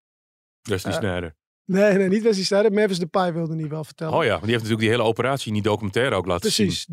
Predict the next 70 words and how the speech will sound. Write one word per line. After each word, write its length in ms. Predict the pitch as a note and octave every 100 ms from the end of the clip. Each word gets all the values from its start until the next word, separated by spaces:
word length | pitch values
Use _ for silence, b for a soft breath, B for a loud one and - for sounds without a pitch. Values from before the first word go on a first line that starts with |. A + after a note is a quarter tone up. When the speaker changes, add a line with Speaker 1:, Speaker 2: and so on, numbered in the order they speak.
| F#3
Speaker 2:
die, 100 | G3+
en 100 | G#3+
die 80 | F3+
heeft 120 | G#3
zijn 120 | D#3+
kruisband, 480 | F#3+ F#3+ D#3+ D3+ C3+
eh, 260 | D3 D#3 D#3
afgescheurd. 440 | D#3+ - - F3+
Dus 200 | E3+ -
ja, 340 | - F3+ D#3+ D3
laten 320 | F3 D#3+ E3
we 60 | E3
er 60 |
dan 140 | E3+ D#3+
vanuit 280 | F3 F3
gaan 160 | - D#3+
dat, 160 | D#3+ D3 _
dat 200 | - E3+
dat 200 | D3 E3+
er 60 | F#3
aan 100 | E3+
de 60 | D#3+
hand 240 | E3 F3+
is. 80 | G3+
Maar 440 | E3 D3+ D#3 E3
misschien 280 | F3+ D#3 F#3+
ook 100 | F3+
wel 80 | F3+
meer 260 | E3+ F3+ E3
als 140 | D3
je 80 | D#3+
Rico 240 | D3+ D#3
zo 140 | D3 D3
hoort, 180 | C#3+ D#3
dat 160 | D3+
er 80 | D#3
wel 100 | D3
meer 240 | D#3+ E3
aan 100 | D3+
de 60 | C#3+
hand 200 | C#3 D3
is. 100 | F3
Maar 100 | D#3+
in 60 | E3+
ieder 140 | F3+
geval, 200 | E3+ D3+ b b b b b _
ehm, 720 | - F3 E3+ E3+ E3+ E3+ E3+ E3
het 80 | -
is 80 | -
Speaker 1:
Maar 100 | G#2+
Speaker 2:
goed 80 | -
Speaker 1:
Memphis 60 | E3
Speaker 2:
verlopen. 320 | G3+ A#2+ A#2
Speaker 1:
is 60 | G#2+
toen 160 | A2
naar 160 | G#2+ G#2+
een 60 |
hele 140 | G2+ G2
speciale 400 | - - G#2+ G2
kliniek 320 | G2+ A2 C#3+
gegaan, 340 | - - D#2+
toch? 160 | D#2+ E3
Wa-, 200 | - -
was 140 | B2+
hij 100 | B2
niet 120 | D3+ C#3
in 80 | A2
Italië 400 | - - F#3 D#3
of 100 | C3+
zo? 220 | F#3